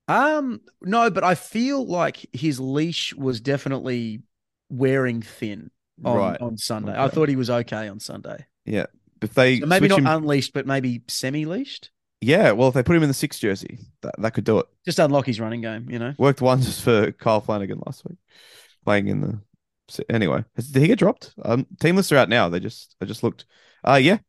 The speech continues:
Speaker 2: yeah, Josh Reynolds starting at five eighth. There you go.
Speaker 1: Oh, wow.
Speaker 2: Yep. Fantastic.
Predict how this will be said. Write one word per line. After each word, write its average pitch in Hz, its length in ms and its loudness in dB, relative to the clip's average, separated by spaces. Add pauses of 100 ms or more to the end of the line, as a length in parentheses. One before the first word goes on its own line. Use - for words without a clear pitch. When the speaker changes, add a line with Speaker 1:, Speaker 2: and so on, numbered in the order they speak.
Speaker 2:
yeah, 139 180 4
Josh 147 240 2
Reynolds 147 220 4
starting 135 280 4
at 117 80 -4
five 123 200 4
eighth. - 320 0
There 110 100 -4
you 113 40 -2
go. 104 200 -4
Speaker 1:
Oh, 135 160 -6
wow. 123 360 -4 (460)
Speaker 2:
Yep. - 180 -8 (1160)
Fantastic. 104 560 -2